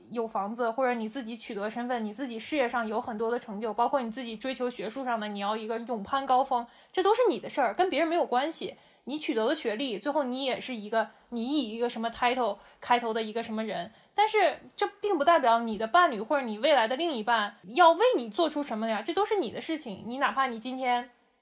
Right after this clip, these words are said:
你想去做一个蓝领，或者你明天你想去做一个，一个，一个学者，这都是，这，这，这，这都是你生活的事情，你不应该以这个来要求你的伴侣啊，因为我是一个很牛逼的一个，一个教授，所以我的伴侣应该每天怎么，怎么，怎么样。我觉得这种心态就是，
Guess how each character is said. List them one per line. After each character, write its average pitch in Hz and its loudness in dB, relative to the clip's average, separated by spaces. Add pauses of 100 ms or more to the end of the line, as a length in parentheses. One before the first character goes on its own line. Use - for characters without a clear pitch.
(220)
你 254 -6
想 247 0
去 233 -6
做 254 2
一 226 -2
个 226 2
蓝 208 2
领， 220 -8
或 269 0
者 254 0
你 233 -4
明 220 -2
天 285 0
你 240 -6
想 262 -2
去 240 -10
做 254 -2
一 208 -6
个， 214 0 (300)
一 220 -8
个， 240 2
一 220 -6
个 262 -2
学 226 -4
者， 220 -4
这 302 -6
都 349 0
是， 349 -2
这， - -16
这， 339 -4
这， - -4
这 349 -2
都 359 2
是 349 -4
你 262 -4
生 294 -2
活 233 0
的 226 -6
事 233 -6
情， 220 -8
你 220 -4
不 226 -6
应 311 -4
该 330 6
以 262 0
这 277 -2
个 247 4
来 220 4
要 254 4
求 254 -4
你 233 -6
的 208 -8
伴 254 2
侣 185 -8
啊， 202 0
因 254 -4
为 294 8
我 233 2
是 226 -8
一 233 -6
个 226 0
很 233 -4
牛 208 -6
逼 226 -8
的 220 -2
一 196 -8
个， 208 -2 (180)
一 226 -8
个 226 0
教 254 4
授， 220 -2
所 226 -4
以 226 -4
我 220 -2
的 214 -4
伴 247 2
侣 202 -6
应 214 -4
该 220 2
每 220 -4
天 226 -6
怎 214 -8
么， 214 -10
怎 208 -8
么， 190 -10
怎 202 -10
么 180 -12
样。 175 -10 (340)
我 226 -10
觉 233 -2
得 285 2
这 392 2
种 247 -4
心 254 -8
态 269 0
就 247 -2
是， 220 -4